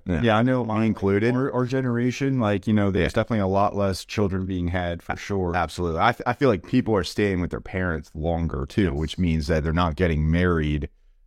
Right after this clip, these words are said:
Speaker 1: um, as soon, which means that their likelihood of them having kids when they do get married, when they're older, probably goes down.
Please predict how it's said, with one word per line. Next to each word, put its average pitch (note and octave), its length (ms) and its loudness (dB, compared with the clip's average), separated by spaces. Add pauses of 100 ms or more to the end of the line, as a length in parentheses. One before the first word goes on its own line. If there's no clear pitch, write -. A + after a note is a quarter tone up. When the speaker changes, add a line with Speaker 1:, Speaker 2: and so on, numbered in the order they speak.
(120)
Speaker 1:
um, D2+ 400 0
as D#2+ 180 0
soon, E2 640 0
which E2+ 240 -2
means D#2 440 0
that D2+ 440 0
their E2 180 0
likelihood E2 520 0
of C#2+ 100 -2
them D2 160 0
having C#2+ 340 -2
kids E2 280 -4
when D2 100 -4
they C2+ 140 -4
do F2 180 0
get D2+ 220 0
married, D2+ 320 0
when D2 100 0
they're C#2 160 -2
older, D#2+ 320 0
probably C2+ 320 0
goes B1 240 -2
down. - 300 -6